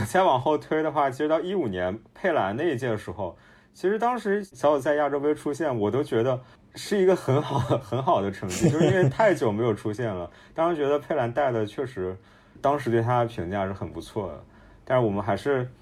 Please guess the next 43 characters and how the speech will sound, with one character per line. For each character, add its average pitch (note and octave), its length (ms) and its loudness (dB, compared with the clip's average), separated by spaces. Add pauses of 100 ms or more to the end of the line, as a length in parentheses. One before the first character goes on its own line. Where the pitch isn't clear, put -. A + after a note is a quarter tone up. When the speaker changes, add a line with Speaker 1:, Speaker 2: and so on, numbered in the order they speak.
(220)
Speaker 1:
还 A2+ 140 2
是 D3 80 2
按 F3 120 2
照， D3+ 140 6
按 - 180 0
照 D3+ 120 4
时 B2 180 -2
间 D#3+ 160 2
线 E3+ 240 2
来 D#2+ 180 2
吧， E2+ 160 0
就 - 140 2
是 A#2 300 6 (260)
Speaker 2:
嗯， B2 140 4
嗯。 - 20 4
Speaker 1:
零 A#2 100 4
七 A#2+ 200 -2
年 C3 260 4
以 G2+ 60 2
后， A#2 320 2
就 A2+ 160 -2
是 A2 120 0
紧 G2+ 220 -4
接 G2 160 2
着 A2+ 140 4
是， G#2+ 440 4 (300)
我 G2 160 -2
觉 G2 100 -2
得 G2 120 2
是 A2+ 80 0
不 A2 160 -8
堪 B2 280 0
回 F#2 220 2
首 G#2+ 220 2
的 F2+ 80 2
零 F2 160 -2
八 G#2+ 180 2
年 F2+ 140 -2
奥 G2+ 160 -2
运 G2+ 100 -2
会 A#2+ 160 -2
了。 F2+ 160 2
Speaker 2:
<laughs> - 0 -